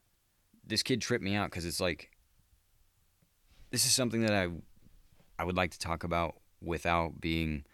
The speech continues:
flustered or without not making sense. Like, I wanna talk about this and make sense on it. But basically, there are a lot of people out there that are the same. They're, like, we're more the same than we think, you know?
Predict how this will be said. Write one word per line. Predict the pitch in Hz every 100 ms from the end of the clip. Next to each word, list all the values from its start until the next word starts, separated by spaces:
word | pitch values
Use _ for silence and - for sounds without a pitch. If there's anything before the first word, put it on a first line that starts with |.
| - _
flustered | - 80 76 - 87 80
or | 76
without | 71 80 78 - - - - - - -
not | 78 69
making | 76 76 76
sense. | - 73 80 69
Like, | 69
I |
wanna | 98 104
talk | - 90
about | 92 95 85 -
this | 82 90 98 - - - _ _ _ _ - - -
and | 78
make | 76 -
sense | 78 71
on | 67 65
it. | - -
But | 71
basically, | 98 95 - 92 80 - - - - - _ _ _ _ _ -
there | 87
are | 85
a |
lot | 82 90
of | -
people | 90 85
out | 80 80
there | 80
that | 71 73
are | 67
the | 71
same. | - - 73 65 62 - _ _ _ _ _ _ _ 76
They're, | 90 80 - - 78
like, | 87 82 - -
we're | 90 95 101
more | 98 110 139 143
the | 95
same | - 101 104 104
than | 85 85
we | 73
think, | - 87 65 - - -
you | 73
know? | 82 87